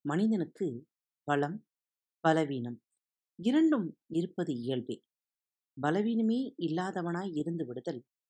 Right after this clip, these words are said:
சுலபமும் அல்ல. ஆனால் அந்த பலவீனம் அவன் வாழ்க்கையே அழித்துவிடும் அளவு வளர்ந்துவிடக்கூடாது. அவனுடைய எல்லா நன்மையையும் அழித்துவிடக்கூடிய தீமையாக மாறிவிட அவன் அனுமதிக்க கூடாது.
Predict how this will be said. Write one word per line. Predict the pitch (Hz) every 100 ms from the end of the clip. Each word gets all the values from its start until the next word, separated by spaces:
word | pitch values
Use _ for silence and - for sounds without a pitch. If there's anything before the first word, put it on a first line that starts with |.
| _ _ _
சுலபமும் | - - 220 220 208 165 143
அல்ல. | - 156 175 165 110 _ _ _ _ _
ஆனால் | 139 160 190 123 - _ _ _
அந்த | - 156 156
பலவீனம் | - 156 185 240 233 156 123 - _ _ _
அவன் | 160 175 151
வாழ்க்கையே | 143 214 - 262 233 214 233 - -
அழித்துவிடும் | 165 220 240 190 185 214 -
அளவு | 135 139 139 131 208 - -
வளர்ந்துவிடக்கூடாது. | 139 190 220 170 160 - 123 113 113 - _ _ _ _ _ _ -
அவனுடைய | 208 269 277 226 185
எல்லா | 214 320
நன்மையையும் | 262 180 196 220 208 190 254 - 147
அழித்துவிடக்கூடிய | 165 220 247 214 185 - 165 147 175 - _ _ _ _ _ _
தீமையாக | 262 285 269 233 220 277 277
மாறிவிட | 262 160 165 220 226 220 220 -
அவன் | - 147 160 156
அனுமதிக்க | 143 175 233 262 254 247 240
கூடாது. | - 131 120 104